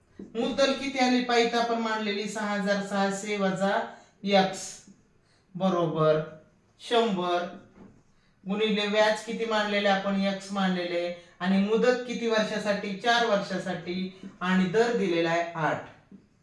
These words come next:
हम्म. आता आपण काय करू? याचा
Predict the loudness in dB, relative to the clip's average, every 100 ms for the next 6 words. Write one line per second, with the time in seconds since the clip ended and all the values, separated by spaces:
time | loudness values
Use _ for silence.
0 | _ _ _ _ _ _ _ _ _ _
1 | _ _ _ _ _ _ _ _ _ _
2 | _ _ _ _ _ _ -20 _ _ _
3 | _ _ _ _ _ _ _ _ -8 -8
4 | -10 -18 _ _ _ -10 -2 0 0 0
5 | 0 2 2 4 4 2